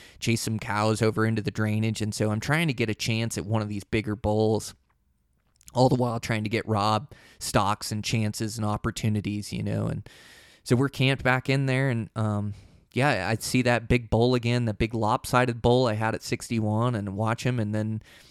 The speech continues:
the next day, um, catch him again, and he's out on this ridge with these cows, and now it's, um, oh, you know, we had to go out of there. So, uh,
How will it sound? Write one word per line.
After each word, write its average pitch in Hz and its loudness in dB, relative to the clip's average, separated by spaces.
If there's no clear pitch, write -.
the 110 -2
next 117 0
day, 135 4
um, 104 -6
catch - -2
him 131 2
again, 131 0
and 107 -6
he's 107 -4
out 110 2
on 110 0
this 110 -6
ridge 113 0
with 107 -4
these 107 -4
cows, 107 -2
and 104 -6
now 139 4
it's, 123 0
um, 107 -2
oh, 127 0
you 113 2
know, 117 4
we 127 0
had 135 -2
to 113 -4
go 104 2
out 113 -2
of 98 -4
there. 85 -8
So, 107 4
uh, 98 -4